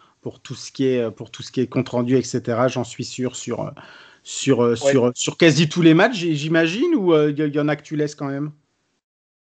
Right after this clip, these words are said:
Speaker 2: Oh, le, le, principalement les matchs quand même maintenant pour le top four, mais, euh, ça en fait quand même quelques-uns vu que, euh,
Speaker 1: Ah, bien
Speaker 2: c'est
Speaker 1: sûr.
Speaker 2: encore assez serré.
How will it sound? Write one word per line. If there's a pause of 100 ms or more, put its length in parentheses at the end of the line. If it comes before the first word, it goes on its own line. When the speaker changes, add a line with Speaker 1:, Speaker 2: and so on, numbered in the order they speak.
(100)
Speaker 2:
Oh,
le,
le, (360)
principalement
les
matchs
quand
même
maintenant
pour
le
top
four,
mais,
euh,
ça
en
fait
quand
même
quelques-uns
vu
que,
euh,
Speaker 1:
Ah,
bien
Speaker 2:
c'est
Speaker 1:
sûr.
Speaker 2:
encore
assez
serré.